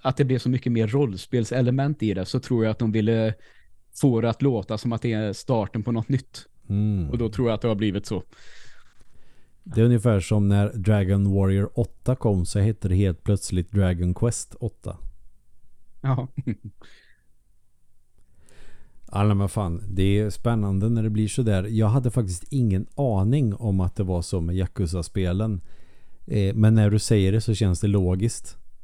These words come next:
Speaker 1: Mm.
Speaker 2: Man kanske inte ens
Speaker 1: Ja.
Speaker 2: vågar använda det namnet som speltitel i Japan. Eller så. Jag, jag vet inte riktigt hur den, hur maffians ställning i Japan ser ut.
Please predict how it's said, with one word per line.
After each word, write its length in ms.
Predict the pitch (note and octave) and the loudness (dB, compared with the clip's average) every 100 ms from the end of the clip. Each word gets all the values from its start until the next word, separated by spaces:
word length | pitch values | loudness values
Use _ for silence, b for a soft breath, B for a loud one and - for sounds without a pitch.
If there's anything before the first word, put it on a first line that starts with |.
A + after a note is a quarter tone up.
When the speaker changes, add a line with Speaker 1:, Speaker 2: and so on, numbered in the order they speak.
| - - - - - - - | -16 -18 -18 -20 -20 -12 -2
Speaker 1:
Mm. 240 | B2 G#2 - - - - - - - - | -2 -2 -8 -20 -20 -20 -20 -20 -20 -2
Speaker 2:
Man 120 | G#2 | 2
kanske 240 | G#2+ G#2+ B2 | 4 4 4
inte 120 | A2+ | 2
ens 140 | F#2 | 2
Speaker 1:
Ja. 40 | G2 | 2
Speaker 2:
vågar 260 | G2+ G2+ | 2 2
använda 460 | A#2+ A2+ G2+ F#2+ A#2 | 2 2 2 2 2
det 120 | A#2+ | 2
namnet 420 | G#2 F#2 F2 F2 | 2 2 0 -2
som 200 | - G2 | 0 -2
speltitel 800 | F2+ - G#2+ F2+ - F#2 E2+ A2+ A#2+ | 0 -2 0 0 0 -4 -2 -2 0
i 40 | |
Japan. 460 | F#2 D#2 - E2 E2+ | 0 -2 -4 -6 -4
Eller 240 | G2 F#2+ - - | -4 -4 -10 -18
så. 320 | - G2 F2 | -12 -10 -6
Jag, 160 | F#2+ G#2+ | -2 2
jag 80 | G#2 | 2
vet 140 | G#2+ | 2
inte 320 | A2 A2+ G2+ | 0 2 0
riktigt 340 | G2 G#2 G2+ F#2 - | 0 -2 -4 -6 -2
hur 520 | G#2 F#2 F#2 F#2 F2 - b b b b b b | 0 2 0 0 -2 -4 b b b b b b
den, 600 | - G#2+ G#2 G2 F#2 F#2+ - - - E3+ - - - | -10 -2 0 2 0 -4 -10 -20 -20 -20 -20 -20 -10
hur 320 | - G#2+ G2 | 0 2 2
maffians 840 | G#2+ G#2 F#2+ - G#2 F#2+ F2+ - - | 0 0 0 -2 0 0 0 -4 -6
ställning 580 | - G#2+ F#2 G2 A#2 | 0 2 2 2 0
i 100 | A2 | 0
Japan 440 | A2 F#2 - G2 F2+ | 0 0 -2 -4 -2
ser 160 | G#2 | -2
ut. 400 | F#2 F2 - - | -2 -2 -6 -16